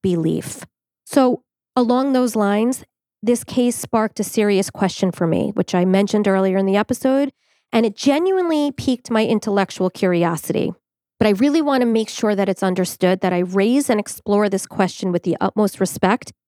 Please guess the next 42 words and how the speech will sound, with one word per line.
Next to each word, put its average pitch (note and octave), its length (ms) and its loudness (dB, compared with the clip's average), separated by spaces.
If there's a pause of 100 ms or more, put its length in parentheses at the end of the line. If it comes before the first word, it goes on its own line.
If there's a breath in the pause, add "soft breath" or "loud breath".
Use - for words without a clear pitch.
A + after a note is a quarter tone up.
(140)
without G#3+ 320 0 (100)
any E4+ 320 2
intent A#3+ 400 0
of G3 140 -2
disrespect - 640 -4 (120)
whatsoever. F#3+ 920 0 (340)
And F3+ 160 0
I've G#3 140 2
always F4 240 2
been D#4+ 160 0
open C4+ 240 0
about A#3+ 240 -2
my A3 100 0
personal G#3+ 420 -2
struggles G3 440 0
with F#3 100 -4
spirituality F#3 800 0
and F#3+ 100 0
religion, G3+ 480 2
as G#3 140 0
well G3 160 2
as F#3+ 140 -4
my F#3 80 0
sincere F#3 500 -2
desire F3+ 520 2
to - 120 -6
have F3+ 500 0 (120)
faith, D4 440 0 (420)
because G3 220 -2
I E3+ 80 2
recognize A#3 540 2
the A#3 100 -4
peace - 420 -4
and F#3+ 160 0
the F#3+ 40 -2
sense F#3+ 280 -2
of F#3 100 -4
purpose G#3 340 -4
that A3+ 160 0
it A3+ 100 -4
can B3 160 -2
bring. C#4 360 2